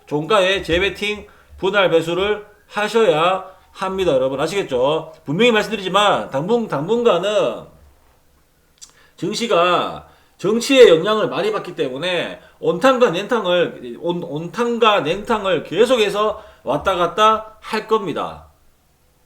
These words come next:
그러니 여러분들은 내 계좌에 빨간불이 들어온다 싶으면은 과감하게 정말 혹시라도 자기가 가-, 자기가 가지고 있는 목표가가 있다면은 과감하게 조금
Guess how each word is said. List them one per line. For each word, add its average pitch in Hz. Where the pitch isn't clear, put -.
그러니 220
여러분들은 185
내 160
계좌에 202
빨간불이 220
들어온다 208
싶으면은 202
과감하게 240
정말 156
혹시라도 202
자기가 190
가-, 185
자기가 196
가지고 170
있는 196
목표가가 175
있다면은 151
과감하게 220
조금 190